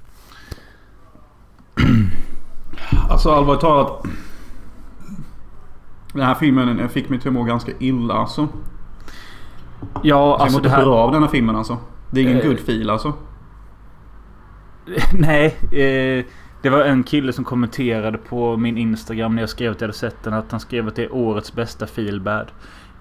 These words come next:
Speaker 2: Ehm.
Speaker 1: Jo, jo. Jo, tack. Fattar du hur många gånger jag stängde av och bara gick ifrån filmen? För att sen komma tillbaka. Ja, men jag pallar ju inte med huvudpersonerna.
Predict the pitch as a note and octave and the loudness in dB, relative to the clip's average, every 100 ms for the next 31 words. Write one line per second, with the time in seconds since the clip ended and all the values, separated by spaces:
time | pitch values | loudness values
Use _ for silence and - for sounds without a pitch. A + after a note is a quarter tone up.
0 | - B2 A#2+ A#2 A2+ A2+ - - C3 B2+ | -8 -4 -2 -2 -2 -4 -8 -6 0 2
1 | C#3+ D#3 B2+ G#2+ - - B2+ C3+ - C3 | 4 4 2 0 -8 -6 -2 0 0 -2
2 | - - - - C3+ D#3 D#3 D3+ C#3+ B2+ | -4 -6 -4 -2 0 2 4 4 4 2
3 | B2 - A#2+ B2 A#2 A2 A2+ B2+ A#2 A2+ | 0 -2 0 2 2 0 0 2 2 -2
4 | A2+ - - A2 G#2 C3+ A#2 A2+ - - | -8 -10 -8 -6 -4 -2 -2 -4 -14 -20
5 | - - - A#2+ - A#2+ - A2+ A2 A2+ | -20 -14 -6 -4 -2 -2 -2 -2 0 0
6 | G#2+ C3 C3+ - - - - E3 F3+ F#3+ | 0 -4 -6 -8 -14 -12 -4 0 2 4
7 | G3 G3+ G3+ F#3+ F#3+ F3+ G#2+ A#2 A#2 G#2+ | 4 4 2 4 4 2 -2 -4 -6 -6
8 | A2 C3 | -4 -6